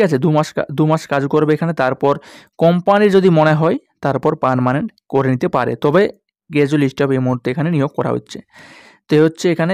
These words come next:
জব। তিন নম্বরে যারা আগ্রহী আছে অবশ্যই কিন্তু অ্যাপ্লাই করো। ওয়্যারহাউসে এখানে নিয়োগ করা হচ্ছে গ্রোসারি প্রোডাক্টস সুইগি কোম্পানিতে, ওকে? তো এখানে পোস্ট রয়েছে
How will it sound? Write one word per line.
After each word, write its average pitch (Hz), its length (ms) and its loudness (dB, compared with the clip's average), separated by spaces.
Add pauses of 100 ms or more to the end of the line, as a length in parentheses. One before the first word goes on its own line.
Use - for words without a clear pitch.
(140)
জব। 151 180 2 (200)
তিন 147 160 0
নম্বরে 147 260 -2
যারা 139 160 0
আগ্রহী 143 320 0
আছে - 180 -4
অবশ্যই 131 300 -2
কিন্তু 131 200 -4
অ্যাপ্লাই 139 300 -2
করো। 156 140 -2 (180)
ওয়্যারহাউসে 170 500 2
এখানে 156 240 0
নিয়োগ 135 220 0
করা 143 160 0
হচ্ছে - 240 -6 (1800)
গ্রোসারি 147 600 0
প্রোডাক্টস 123 440 -2 (1700)
সুইগি 165 360 0
কোম্পানিতে, 123 540 -2
ওকে? 196 160 -2 (2000)
তো - 120 0
এখানে 202 200 0 (120)
পোস্ট 202 300 2
রয়েছে 208 280 4